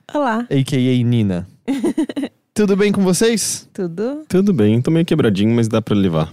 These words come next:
Speaker 2: Que, por que que você acha que você tá quebradinho? A gente tava falando disso antes da gravação, é, a gente presume que é a idade mais o feriado.
Speaker 3: Mais exageros.
Speaker 2: Hum.
Speaker 3: Eu
Speaker 1: Mas
Speaker 3: presumo.
Speaker 1: eu acho que ele não bebe água o suficiente.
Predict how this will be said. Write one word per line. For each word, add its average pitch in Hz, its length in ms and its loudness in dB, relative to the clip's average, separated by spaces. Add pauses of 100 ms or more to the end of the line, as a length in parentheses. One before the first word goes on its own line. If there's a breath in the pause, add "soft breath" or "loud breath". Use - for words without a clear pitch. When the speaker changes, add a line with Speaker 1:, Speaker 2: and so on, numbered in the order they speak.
(120)
Speaker 2:
Que, - 80 -10
por 233 160 0
que 247 100 0
que - 60 -10
você 214 80 -2
acha 170 120 -2
que - 40 -8
você 170 60 -16
tá 156 100 -2
quebradinho? 135 400 0
A 123 40 2
gente 151 140 0
tava 190 200 0
falando 175 280 2
disso 139 280 0
antes 127 100 0
da 135 80 0
gravação, 127 640 2
é, 143 60 4
a 135 100 2
gente 151 180 0
presume 151 360 0
que 151 80 -2
é - 20 0
a 135 40 0
idade 175 580 0
mais 143 480 2
o 147 40 0
feriado. 113 640 0
Speaker 3:
Mais 98 220 4
exageros. 87 760 2
Speaker 2:
Hum. 240 440 4
Speaker 3:
Eu 247 80 4
Speaker 1:
Mas 247 220 4
Speaker 3:
presumo. 107 260 2
Speaker 1:
eu 269 140 2
acho 277 320 -2
que - 160 -8
ele 277 300 -2
não 269 360 -4
bebe 254 340 -4
água 233 240 -4
o 233 40 -4
suficiente. - 480 -20